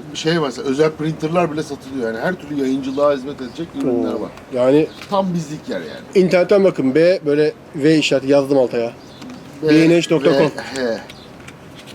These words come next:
Speaker 1: On, şey, e, Apple Store'a gittim. Dedim ki, "Ben helikopter pervanesini buldum işte." Aa, ufaklık büyümüş lan.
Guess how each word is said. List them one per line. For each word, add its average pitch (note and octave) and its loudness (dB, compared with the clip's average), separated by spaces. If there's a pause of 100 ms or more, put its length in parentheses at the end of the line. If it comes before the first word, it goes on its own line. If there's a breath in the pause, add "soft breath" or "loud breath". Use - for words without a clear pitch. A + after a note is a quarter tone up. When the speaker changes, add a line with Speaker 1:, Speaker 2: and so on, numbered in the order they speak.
(240)
Speaker 1:
On, D#3+ -4 (200)
şey, F3+ 0
e, D3+ -6 (1500)
Apple F#3 -6
Store'a F3 -2
gittim. F3+ -6 (760)
Dedim D#3+ -6
ki, D3 -10
"Ben D3 -2
helikopter D3 -8
pervanesini C#3 -8
buldum C#3 -10
işte." D3+ -14
Aa, F3 -8
ufaklık F#3 -12
büyümüş F#3+ -6
lan. A3+ -6